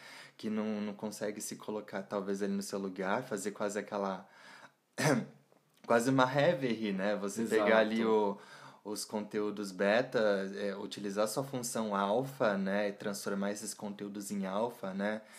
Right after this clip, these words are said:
Speaker 2: Sim.
Speaker 1: Fazer com que o paciente consiga digerir, é, aquilo que tava indigesto. É, é difícil isso hoje em dia. É, é um pouco,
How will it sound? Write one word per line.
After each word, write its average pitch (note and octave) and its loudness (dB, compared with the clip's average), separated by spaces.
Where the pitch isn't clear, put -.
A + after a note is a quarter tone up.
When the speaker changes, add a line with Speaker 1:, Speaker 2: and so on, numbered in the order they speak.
Speaker 2:
Sim. G#2 -2
Speaker 1:
Fazer G#2+ -2
com A2+ -2
que A#2 -6
o A2 0
paciente G#2+ -4
consiga G#2+ -6
digerir, G2+ 0
é, F#2+ -2
aquilo G#2 -4
que - -8
tava G2 -2
indigesto. G2 -2
É, - 0
é - 2
difícil A#3 0
isso E3 2
hoje C3 4
em B2 0
dia. G#2 4
É, A2 -2
é A2+ 4
um A#2 2
pouco, D3+ 2